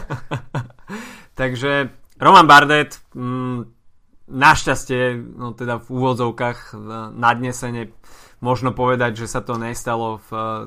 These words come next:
Speaker 2: nejakej tej rozhodujúcej chvíli v rozhodu-, v prvej skupine, ale bolo to naozaj, eh, v, skôr v závere, eh, tej skupiny, ktorá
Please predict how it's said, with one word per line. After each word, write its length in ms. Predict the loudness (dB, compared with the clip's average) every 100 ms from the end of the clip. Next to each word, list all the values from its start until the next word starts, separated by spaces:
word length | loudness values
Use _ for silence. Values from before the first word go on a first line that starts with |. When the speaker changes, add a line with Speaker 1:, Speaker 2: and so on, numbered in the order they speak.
| -14
Speaker 2:
nejakej 380 | -14 -12 -12 -12
tej 200 | -8 -8 -8 -12 -20 -20 -16
rozhodujúcej 760 | 0 2 4 2 2 0 -2 -4
chvíli 420 | -4 -2 -2 -2 -2
v 100 | -4
rozhodu-, 580 | -2 -2 -2 -2 -4 -4
v 80 | -4 -4 -4
prvej 320 | -2 0 0
skupine, 580 | -2 -8 -8 -6 -6 -4
ale 260 | -2 -2 -2
bolo 240 | -4 -8
to 120 | -8 -8
naozaj, 440 | -8 -8 -6 -8
eh, 100 | -10 -16 -20 -20 -18 -14 -12 -8
v, 120 | 0 0 0 -6 -14 -16
skôr 400 | -18 -4 4 6
v 80 | 4
závere, 500 | 4 4 4 2 -2
eh, 80 | -6 -10 -20 -20 -12 -8 -8 -10
tej 200 | -12 -14
skupiny, 420 | -14 -16 -12 -12
ktorá 360 | -10 -6 -6